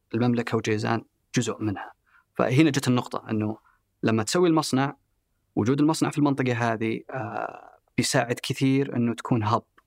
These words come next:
تريدنج بين ال-، تجار القهوة بين منطقة ال-، ال-، ال-، حزام البن، وبنفس الوقت للشركات الأجنبية اللي ممكن تجي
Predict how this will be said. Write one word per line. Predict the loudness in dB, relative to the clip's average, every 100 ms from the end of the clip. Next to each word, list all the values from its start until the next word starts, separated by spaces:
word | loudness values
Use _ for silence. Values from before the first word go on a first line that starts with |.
| _ -2
تريدنج | 2 2 2 -2 -4 -12 -2
بين | 0 2
ال-، | 0 -2 -6 -12 -20 -20 _ _
تجار | -2 2 2
القهوة | 0 0 0
بين | 0 0 -2 -4 -8 -16 _ _ -12 -2
منطقة | -2 0 -6 -4 -4
ال-، | -4 -4
ال-، | -10 -12 -10
ال-، | -10 -10 -12 -12 -12 -12
حزام | -6 0 0 0
البن، | 0 0 0 -6 -14 _ -2
وبنفس | 0 0 0
الوقت | 0 0 -2
للشركات | -2 0 0 0 2
الأجنبية | 2 2 2 4
اللي | 4
ممكن | 2 0 0 0
تجي | 0 0 0 -2